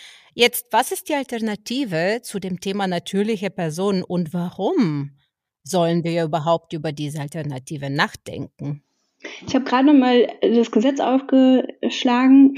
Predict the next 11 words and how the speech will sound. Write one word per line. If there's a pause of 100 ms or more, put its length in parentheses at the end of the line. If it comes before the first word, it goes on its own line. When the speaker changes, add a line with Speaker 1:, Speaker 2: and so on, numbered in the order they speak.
(280)
Speaker 2:
Also
im
Grunde
genommen
können
regelmäßig (520)
alle
beteiligten
Personen
bei
Erwerbsvorgängen,